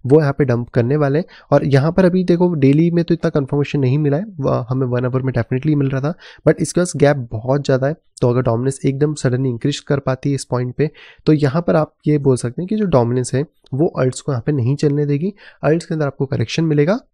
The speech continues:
बीटीसी पेयर में, और यहाँ पर जो डोमिनेंस है वो बंप होगी। करंट सपोर्ट जो है डोमिनेंस का वो है फ़ोर्टी थ्री पॉइंट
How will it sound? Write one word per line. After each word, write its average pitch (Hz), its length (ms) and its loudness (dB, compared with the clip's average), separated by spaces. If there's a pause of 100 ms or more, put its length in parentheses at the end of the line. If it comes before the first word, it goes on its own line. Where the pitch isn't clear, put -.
बीटीसी 170 380 2
पेयर 123 260 2
में, 139 140 -2 (300)
और 139 160 0
यहाँ 139 220 -2
पर 175 120 -2
जो 165 220 0
डोमिनेंस 117 500 -2
है 175 100 -2 (340)
वो 156 140 6
बंप 160 320 0
होगी। 110 280 2 (240)
करंट 170 240 6
सपोर्ट 190 300 4
जो 185 120 4
है 185 200 2
डोमिनेंस 147 440 2
का 156 160 2
वो 143 200 2
है 143 80 6
फ़ोर्टी 135 380 -2
थ्री 143 180 0
पॉइंट 139 280 0